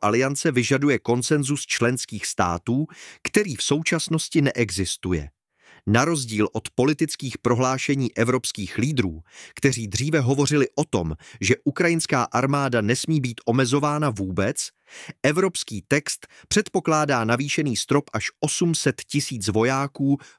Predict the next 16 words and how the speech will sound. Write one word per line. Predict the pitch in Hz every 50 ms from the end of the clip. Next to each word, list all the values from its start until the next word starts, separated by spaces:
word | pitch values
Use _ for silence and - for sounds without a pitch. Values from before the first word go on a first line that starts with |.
| - -
v | 107 90
době | 143 143 139 139 151 147 139
míru. | 131 127 123 120 113 98 87 73 - _ _ _ _ _ _ - - - - -
Návrh | 110 127 147 170 180 170 151 117 117
dále | 113 135 151 170 165 139 110
počítá | - - 131 - - - 156 - 131 98 80 78
s | - - -
tím, | - - 120 123 131 147 160 175 180 _ _ _ - - - - -
že | 110 101 104 131 131
ruská | 147 175 - - - 160 131 113 - - -
aktiva | - 135 - - - 180 175 165 160 143
zůstanou | 113 120 147 - - - 165 156 139 113 104
zmrazena | 98 110 120 123 135 131 139 147 135 113
do | 104 113 123
té | - - 151 143
doby, | 131 135 143 135 143 147 147